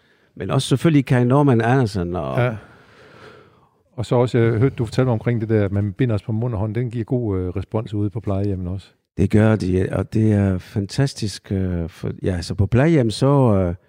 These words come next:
Speaker 1: laver de op, ikke? Altså, de får ligesom en, en musikalsk, øh,
Speaker 2: Indsprøjtning der, eller hvad
Speaker 1: Ja,
Speaker 2: skal man sige,
Speaker 1: ja,
Speaker 2: ja.
Speaker 1: eller hvad kalder man sådan, øh, en comeback, ikke? Eller
Speaker 2: Ja.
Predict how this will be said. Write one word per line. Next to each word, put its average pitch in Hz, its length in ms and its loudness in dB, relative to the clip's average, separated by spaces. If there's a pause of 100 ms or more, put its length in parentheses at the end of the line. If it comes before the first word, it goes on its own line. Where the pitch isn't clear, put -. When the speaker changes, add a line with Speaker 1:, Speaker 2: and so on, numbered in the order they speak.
Speaker 1:
laver 110 320 4
de 113 180 0
op, 147 240 0
ikke? 143 160 -2
Altså, 110 180 -6
de 107 200 -10
får 113 200 -4
ligesom 123 300 -2
en, 92 220 -4 (720)
en 107 180 -6
musikalsk, 107 680 2
øh, 80 500 0
Speaker 2:
Indsprøjtning 110 640 -6
der, 101 100 -2
eller 98 120 -4
hvad 95 40 0
Speaker 1:
Ja, 98 60 2
Speaker 2:
skal 104 100 4
man 131 100 4
sige, 131 120 4
Speaker 1:
ja, 117 60 4
Speaker 2:
ja. 117 60 2
Speaker 1:
eller 104 140 2
hvad 101 120 2
kalder 117 200 2
man 101 140 2
sådan, 101 220 0
øh, 95 180 2 (600)
en 90 320 0
comeback, 98 640 -4
ikke? 98 200 -4
Eller 82 400 -8
Speaker 2:
Ja. 127 160 0